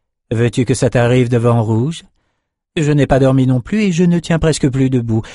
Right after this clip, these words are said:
Tu dois être encore plus mal que moi. Avisant une sorte de niche naturelle dans la paroi rocheuse, Callan s'immobilisa. On devrait peut-être dormir un peu. Je n'en ai pas plus envie que toi,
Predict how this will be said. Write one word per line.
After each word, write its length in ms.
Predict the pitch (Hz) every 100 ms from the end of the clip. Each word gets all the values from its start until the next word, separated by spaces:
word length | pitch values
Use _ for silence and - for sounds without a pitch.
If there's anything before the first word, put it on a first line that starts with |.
| -
Tu 180 | - 151
dois 240 | 135 131 123
être 220 | 113 123
encore 260 | 107 113
plus 160 | - 120
mal 220 | 107 98
que 100 | -
moi. 380 | 90 85 80 73 _ _ _ _ _ _ _ _ _ _ _ _ _ -
Avisant 520 | 117 120 131 143 156
une 100 | 131
sorte 320 | - 127 -
de 140 | 107 107
niche 300 | 107 104 107
naturelle 600 | 98 - 98 113 127 117
dans 160 | 95
la 160 | 87 85
paroi 320 | 92 87 90
rocheuse, 640 | 82 82 - 117 127 131 - _ _ _ -
Callan 300 | 123 131 151
s'immobilisa. 800 | - 127 110 98 92 85 - _ _ _ _ _ _ _ _ _ _ _ _ _ _ -
On 160 | 143 143
devrait 480 | 156 143 151 143
peut-être 480 | 135 147 - 131 -
dormir 380 | 135 123 131 110
un 80 | 101
peu. 160 | 98 92 _ _ _ _ _ _ _ _ _ _ _ _ -
Je 80 | 180
n'en 200 | 180 180
ai 100 | 165
pas 120 | 165
plus 260 | - 147 131
envie 220 | 117 113
que 80 | -
toi, 480 | 107 104 101 92